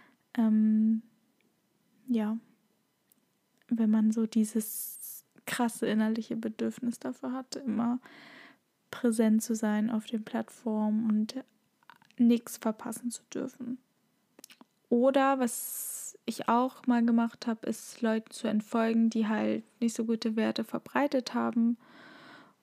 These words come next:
und dann eher anderen Leuten gefolgt hab, die mehr Realität gezeigt haben und auch einfach viel positiver waren.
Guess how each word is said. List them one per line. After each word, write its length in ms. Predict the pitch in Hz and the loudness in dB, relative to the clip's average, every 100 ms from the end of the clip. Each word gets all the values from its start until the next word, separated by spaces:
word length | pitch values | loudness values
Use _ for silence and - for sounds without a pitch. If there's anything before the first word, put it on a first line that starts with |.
| _ | _
und 360 | - 226 220 220 | 2 6 6 4
dann 200 | 220 220 | 0 0
eher 280 | - 220 214 | 2 2 4
anderen 260 | 240 262 226 | 4 4 4
Leuten 300 | 226 233 220 | 2 2 0
gefolgt 400 | 220 - 226 - | 0 -4 -4 -4
hab, 80 | 220 _ | -10 _
die 280 | - 214 214 | -4 0 4
mehr 360 | 214 240 277 | 6 6 4
Realität 800 | 269 262 247 247 240 - 254 240 | 4 4 4 4 2 2 2 2
gezeigt 640 | 240 226 - 226 233 - 226 | -4 -2 0 2 0 -2 0
haben 640 | 220 220 220 220 226 233 _ _ _ _ _ _ _ - - | 4 4 4 6 4 2 _ _ _ _ _ _ _ -18 -14
und 160 | - 240 | 0 0
auch 80 | 247 | 0
einfach 260 | - 233 220 | 0 0 2
viel 140 | 247 | -2
positiver 720 | - 240 226 - - 220 220 | 2 0 0 -6 0 0 0
waren. 360 | 220 214 220 | 2 4 4